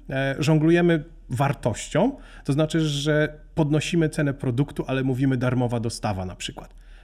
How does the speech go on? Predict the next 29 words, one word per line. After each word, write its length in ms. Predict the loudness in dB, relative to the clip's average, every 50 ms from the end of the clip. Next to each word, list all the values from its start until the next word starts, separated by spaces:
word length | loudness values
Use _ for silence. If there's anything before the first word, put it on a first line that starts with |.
| -6 -2
I 60 | -2 -2
w 60 | 2
tym 140 | 2 4 4
momencie, 580 | 4 4 2 2 2 0 0 0 0 0 0 0
y, 320 | 0 0 0 0 0 -2 -4
klient, 580 | -4 -2 0 2 2 4 2 2 0 -4 -6 -4
y, 320 | -2 0 2 2 0 0 -2 -4 -6 -8 -8 -10 -10 -12
który 220 | -2 0 0 0 0
płaci 420 | 0 -2 -2 -2 0 -2 -2 -2 -2 -6 -14 -20 -20 -20 -20 -20 -20 -20 -4 0
razem 560 | 4 4 6 6 4 4 2 2 0 0 -4 -8 -12 -12 -8
więcej, 580 | -2 2 2 4 4 2 4 4 4 4 4 2 -4 -14 -20 -18 -8 -4
e, 140 | -4 -4 -2 -2
i 60 | 0
tak 240 | 0 0 -2 -2 -4 -2
uważa, 280 | 0 0 2 0 0
że 100 | 0 0
jest 120 | -2 -2 -2
zadowolony, 480 | -2 -2 -2 0 0 0 2 2 0
bo 180 | 0 0 -2 -2
wyhaczył 640 | -2 -2 -4 -4 -2 -2 -4 -4 -2 -2 -2 0
darmową 400 | 0 0 0 0 0 0 -2 -2
dostawę. 480 | -4 -4 -4 -4 -4 2 2 2 2 2 -2 -12 -10 -4
W 20 | 0
momencie, 260 | 0 0 0 0 0
kiedy 180 | 0 0 0
usiądziesz 540 | 2 0 -2 0 2 4 4 4 2 2 -2
i 60 | -2
to 100 | -2 -2
policzysz, 520 | -2 2 4 4 4 6 6 4 4 2